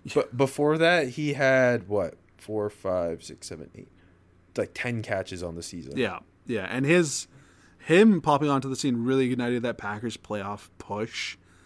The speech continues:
Speaker 1: No, it didn't work out, but that push for the playoffs was, felt like if he wasn't there, it, it wouldn't have been happening. And,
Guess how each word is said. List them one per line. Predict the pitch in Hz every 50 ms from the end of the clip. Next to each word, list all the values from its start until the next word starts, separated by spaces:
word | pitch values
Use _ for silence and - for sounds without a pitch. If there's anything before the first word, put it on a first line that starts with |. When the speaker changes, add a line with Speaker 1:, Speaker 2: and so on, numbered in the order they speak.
| _ _ _ _ _ -
Speaker 1:
No, | - 110
it | 101
didn't | 113 110 107
work | 104 104 101 -
out, | 104 104 107 -
but | 117
that | 117 123 120
push | - - 143 135
for | - 151
the | 131
playoffs | - - 127 120 117 -
was, | - 113 101 - -
felt | - - 156 165
like | 165 143 120 98 - - _ _ _ _ _ _ _ _ _ _ _ _ _ _
if | - 139 135
he | - 180 170
wasn't | 156 151 139 143 135 120
there, | 139 139 147 135
it, | 110 104 107 110 90
it | 113 123 123
wouldn't | 120 123 120 117 110
have | 107
been | 95 110 104
happening. | 95 98 107 123 120 - 98 92 90 95 98
And, | 104 104 101 104